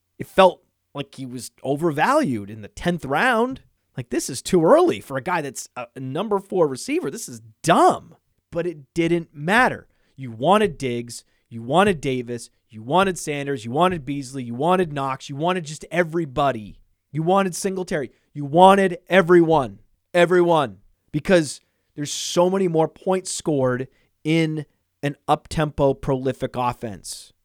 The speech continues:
Like, the pie is so much greater in Buffalo and in Tampa than it is in other teams. So why are you even playing this game? Why are you even trying to talk yourself into a Jets receiver when you can just have Gabriel Davis?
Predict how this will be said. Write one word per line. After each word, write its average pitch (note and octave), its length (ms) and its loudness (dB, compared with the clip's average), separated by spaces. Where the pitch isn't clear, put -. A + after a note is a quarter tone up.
Like, C3+ 140 -4
the D3+ 60 -2
pie E3+ 360 2
is D3+ 160 -2
so - 400 0
much F3 280 -4
greater D3+ 400 0
in A#2 80 -8
Buffalo C3 560 -2
and A#2+ 100 -10
in A#2 60 -10
Tampa D3 420 -4
than A#2+ 140 -8
it B2 80 -10
is C3 200 -4
in C3 140 -10
other B2+ 220 -8
teams. B2 600 -8
So - 160 -4
why D3+ 220 2
are G3 80 4
you G3 160 0
even G3+ 340 -4
playing G3+ 360 -2
this G3 160 -4
game? G3 420 -2
Why D3 160 -2
are G3 80 6
you G#3 80 2
even G#3 160 -6
trying G3+ 180 -6
to F#3+ 100 -10
talk G3 240 -4
yourself F#3 380 -4
into D#3 720 0
a D3 120 -4
Jets C3+ 580 -2
receiver A#2 580 -8
when D3 140 -2
you D3+ 120 -4
can D#3 160 -10
just D3+ 200 -6
have E3 240 0
Gabriel D3+ 340 0
Davis? C#3+ 640 -4